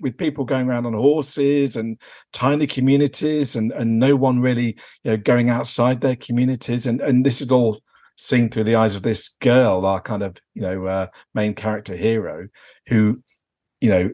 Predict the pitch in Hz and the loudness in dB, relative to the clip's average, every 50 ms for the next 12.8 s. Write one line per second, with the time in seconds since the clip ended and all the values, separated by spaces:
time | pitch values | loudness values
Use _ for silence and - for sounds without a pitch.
0 | _ - 123 104 98 95 - - _ - 107 95 101 104 101 101 92 - 107 101 | _ -2 0 0 0 0 -4 -6 _ -2 0 2 2 2 2 2 0 2 0 0
1 | 98 95 101 104 98 - - 101 90 - - 104 98 98 98 _ _ _ _ _ | 0 2 0 0 0 0 -4 -4 -4 -2 -2 0 0 -2 -4 _ _ _ _ _
2 | - 107 95 95 95 _ - - - 110 - - 123 151 180 131 98 92 82 92 | -6 -4 -4 -4 -6 _ -2 0 0 2 4 6 6 6 6 4 2 0 2 4
3 | 110 135 139 110 92 95 101 104 104 - - 123 - - 110 104 104 98 - _ | 4 4 4 2 0 0 -2 -2 -2 -2 -6 -6 -4 -4 -2 0 -2 -2 -4 _
4 | - - - - _ _ - - 120 107 98 101 95 - - 113 107 101 101 95 | -20 -20 -20 -20 _ _ 0 2 2 2 2 2 -2 0 0 0 0 0 0 -2
5 | - - 113 - - - - 101 90 101 110 123 120 - - 98 87 85 107 104 | 0 0 0 0 -2 -12 -10 -4 0 2 2 2 2 0 -4 -8 -4 -2 0 0
6 | 113 - - 151 127 113 104 - - 107 101 104 101 113 104 - - 117 107 104 | 0 0 0 0 -2 -2 -2 -2 -4 -2 -2 -2 -2 -2 -4 -2 -2 -2 -2 -2
7 | 95 - _ _ - - _ _ _ _ _ 123 101 95 95 92 _ - 123 117 | -4 -6 _ _ -16 -16 _ _ _ _ _ 0 0 0 0 0 _ 0 0 0
8 | - - - - 110 107 101 - - 110 107 104 104 98 - 113 120 117 - - | -2 -8 -4 0 0 -2 0 -2 -2 -2 0 0 0 0 0 0 2 2 2 0
9 | - - 92 85 85 92 95 - _ _ _ _ _ _ _ - 113 113 107 107 | 0 -6 -8 -8 -8 -10 -14 -16 _ _ _ _ _ _ _ 2 2 2 2 0
10 | 104 101 - 110 110 110 107 110 107 110 113 113 - _ _ _ _ _ _ - | -2 0 0 0 2 2 0 0 0 -2 -4 -4 -8 _ _ _ _ _ _ -20
11 | _ _ _ _ _ 165 180 208 269 240 156 147 165 165 147 156 156 143 - 226 | _ _ _ _ _ 0 2 4 4 2 0 -2 -4 -2 -2 -2 -2 -2 -4 -4
12 | 196 208 - 202 185 - _ - - - 185 160 151 160 165 | -6 -6 -6 -6 -12 -12 _ -6 -2 0 4 4 4 4 4